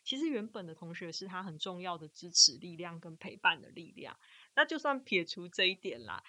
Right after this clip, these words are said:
就是你认识了一些不同领域、不同科系的人，他其实也是蛮好的。我们有机会就是有一些不同观点的分享跟交流，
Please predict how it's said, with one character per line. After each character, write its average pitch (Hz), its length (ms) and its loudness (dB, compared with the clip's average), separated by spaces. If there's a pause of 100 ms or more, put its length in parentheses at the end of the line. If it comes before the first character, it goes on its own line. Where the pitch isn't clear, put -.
就 - 120 -4
是 254 280 4 (120)
你 185 100 -2
认 262 220 6
识 262 180 6
了 185 160 8
一 208 60 -2
些 - 160 0
不 214 120 -8
同 185 280 -4
领 160 200 -6
域、 208 160 -4
不 214 140 -10
同 175 220 -8
科 214 200 -4
系 247 240 10
的 170 140 -4
人， 147 240 -12
他 262 140 -4
其 277 120 -8
实 254 120 -8
也 208 120 -2
是 160 120 -10
蛮 170 260 -8
好 - 240 -8
的。 - 160 -16
我 165 80 -10
们 180 140 -10
有 185 160 -8
机 202 240 -12
会 208 260 2 (220)
就 220 100 -10
是 208 80 -8
有 170 160 -6
一 165 60 -10
些 - 100 -2
不 233 140 -12
同 226 200 -8
观 247 240 2
点 208 220 -6
的 175 100 -8
分 202 280 -10
享 160 260 -8
跟 180 220 -10
交 180 300 2
流， - 280 -10